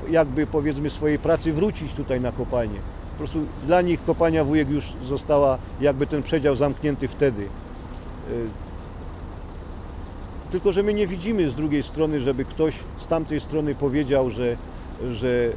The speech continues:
przepraszamy, że, że, że to było złe, że, że coś takiego się wydarzyło. E, tak jak powiedziałem, e, był apel taki, który rodziny też się pod nim podpisały. Podpisały się córki górników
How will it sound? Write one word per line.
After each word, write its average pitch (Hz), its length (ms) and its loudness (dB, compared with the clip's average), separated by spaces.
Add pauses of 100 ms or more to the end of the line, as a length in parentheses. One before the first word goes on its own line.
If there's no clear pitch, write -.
(240)
przepraszamy, 143 680 2
że, 117 300 -2
że, 117 200 -4
że 110 100 -4
to 139 140 0
było 131 240 2
złe, 151 400 6
że, 117 220 0 (280)
że 135 100 2
coś 156 180 -2
takiego 143 340 0
się 139 140 -2
wydarzyło. 117 520 -2
E, - 720 -8
tak 156 100 2
jak 147 100 2
powiedziałem, 147 640 2 (440)
e, - 20 -2 (540)
był 175 160 6
apel 165 320 6
taki, 135 280 0
który 143 240 0
rodziny 147 360 0
też 170 240 0
się 151 100 0
pod 147 360 -4
nim 139 100 -2
podpisały. 143 520 0
Podpisały 170 460 0
się 156 120 -4
córki 190 420 2
górników 143 520 0